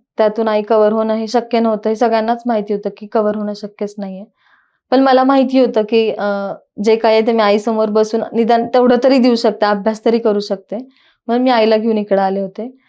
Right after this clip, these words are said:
आणि, अ, समोर तिच्या बसून मी अभ्यास केला, मी स्टडी रूम लावली नव्हती,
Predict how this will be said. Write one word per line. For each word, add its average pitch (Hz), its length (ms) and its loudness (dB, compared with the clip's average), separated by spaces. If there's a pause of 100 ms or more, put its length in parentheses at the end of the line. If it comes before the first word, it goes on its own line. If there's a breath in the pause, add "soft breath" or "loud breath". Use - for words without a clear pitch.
(220 soft breath)
आणि, 208 600 -6
अ, 196 380 -8
समोर 220 420 0
तिच्या 233 280 -2
बसून 220 320 2
मी 247 80 2
अभ्यास 196 360 0
केला, 196 240 0
मी 202 100 -6
स्टडी 208 280 0
रूम 214 180 -2
लावली 202 240 -4
नव्हती, 208 460 -8